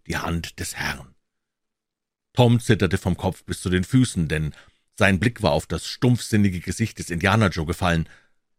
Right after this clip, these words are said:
Im selben Moment begann die Menge zu schwanken und zu drängen, und einzelne Stimmen riefen: "Da ist er, da ist er, dort kommt er selber." "Wer, wer, wer?",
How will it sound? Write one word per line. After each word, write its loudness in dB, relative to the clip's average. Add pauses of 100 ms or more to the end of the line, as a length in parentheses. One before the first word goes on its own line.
Im 2
selben 4
Moment 2
begann -2
die 0
Menge 2
zu -4
schwanken -2
und -4
zu -6
drängen, 2
und -4 (300)
einzelne 0
Stimmen 2
riefen: 2 (180)
"Da 0
ist 0
er, 2
da 2
ist -2
er, 2
dort 0
kommt 2
er 2
selber." 4 (520)
"Wer, 0
wer, 4 (140)
wer?", 4